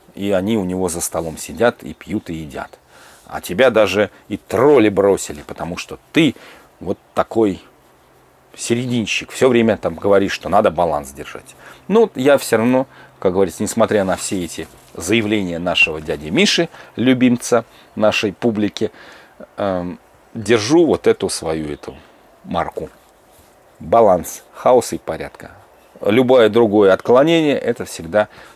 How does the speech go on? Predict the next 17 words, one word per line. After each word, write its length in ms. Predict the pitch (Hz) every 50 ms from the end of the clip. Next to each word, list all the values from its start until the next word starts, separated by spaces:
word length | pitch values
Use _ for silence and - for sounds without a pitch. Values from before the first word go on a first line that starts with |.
| _ _ -
некоторое 640 | - 101 104 107 101 - - 95 - - 87 87
искажение 640 | 87 - - - 90 87 104 127 131 127 117 107 101 - -
и 240 | 107 110 107 - -
уродство. 580 | - 92 85 85 80 - - - - - - - - _ _ _ _ -
Поэтому, 520 | - 92 107 113 - - 110 110 104 - _ - - - - - - - - - - - - - - - _ _ _ _ _ _ _ _
извините, 520 | - 127 120 120 135 156 180 185 165 170 143
друзья 320 | 147 147 139 135 143 135
мои, 360 | 131 131 127 127 123 120 117 - - - - - - - - - - - _ - - _ _ -
это, 460 | 120 120 - - 117 110 107 101 98 - - _ _ - _ _ _ _ - -
как 140 | - 98 95
говорится, 580 | 92 92 95 95 95 90 - - - 90 82 - _ _ _ - - - _ _ _ _ _ _ _ _ _ _ _ -
м-, 200 | 107 107 113 -
ну, 220 | 123 123 135 139 139
мое 340 | - 120 110 110 110 110 104
чувство, 400 | - - 139 - - - 87 82
моего 380 | 85 92 92 92 95 101 -
опыта, 400 | - 143 - - - - - -